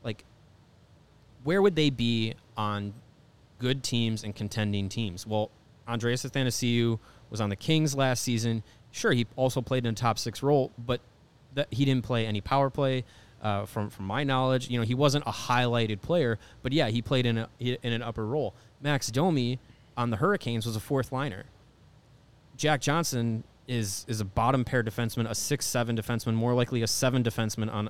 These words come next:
on a contender. Jonathan Toews at this point in his career, where would he be on a contender? Third line center. So I think when you look at where these guys would be on good contending rosters, they would be way lower in the lineup than they are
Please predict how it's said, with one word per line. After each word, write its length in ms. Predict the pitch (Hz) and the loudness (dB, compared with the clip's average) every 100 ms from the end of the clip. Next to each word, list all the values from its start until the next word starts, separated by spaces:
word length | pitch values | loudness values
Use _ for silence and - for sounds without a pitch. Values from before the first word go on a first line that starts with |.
| - | -2
on 140 | 107 | -2
a 80 | 101 | -2
contender. 540 | - 101 143 131 92 - - - - | -4 -2 0 0 -2 -8 -20 -20 -6
Jonathan 320 | - 170 165 | 0 2 2
Toews 220 | 139 147 131 | 0 0 -2
at 100 | - | -4
this 140 | 131 | -4
point 240 | - 143 | -2 -2
in 40 | 120 | 0
his 140 | 131 | -2
career, 440 | - 117 113 147 147 - - | -2 -2 0 -2 -4 -14 -4
where 100 | 135 | 0
would 120 | 147 | 2
he 80 | 151 | 0
be 120 | 131 | 0
on 100 | 135 | 0
a 20 | 131 | 0
contender? 460 | 123 131 147 160 - _ - | -2 -2 -2 -2 -6 _ -14
Third 240 | - 117 | -4 -2
line 200 | 110 110 | 0 0
center. 380 | 104 120 90 - - - - - | -2 -2 -4 -8 -14 -20 -20 -4
So 460 | - 165 156 147 - - - - - - - - - - - - - | 6 8 8 4 -4 -20 -20 -20 -20 -20 -20 -20 -20 -20 -20 -20 -4
I 80 | 131 | -4
think 360 | 139 170 165 - - - - _ - | 0 0 -2 -6 -20 -20 -20 _ -6
when 120 | 139 | 0
you 120 | 131 | 2
look 220 | 127 170 | 2 2
at 200 | 165 156 | 2 2
where 200 | 120 135 | 2 4
these 180 | 143 131 | 4 2
guys 220 | 143 131 113 | 0 -2 -2
would 160 | 107 | -4
be 340 | 110 110 104 101 - - - - - - - - - | 0 2 2 -2 -10 -20 -20 -20 -20 -20 -20 -20 -6
on 240 | 110 104 98 | -2 -2 0
good 300 | 123 123 123 | 2 2 2
contending 500 | 123 110 117 113 104 | -4 -2 0 0 0
rosters, 680 | 101 107 113 156 160 - - - - - - | 0 0 -2 -4 -4 -6 -12 -18 -20 -20 -4
they 120 | 123 | 0
would 80 | 127 | 2
be 100 | 120 | 2
way 360 | 110 120 123 127 | -2 0 2 2
lower 300 | 117 117 110 | 4 2 2
in 80 | 107 | 2
the 60 | |
lineup 300 | 104 107 107 | 0 0 0
than 120 | 107 107 | -2 -2
they 120 | 104 | -2
are 340 | 101 101 98 | 0 0 0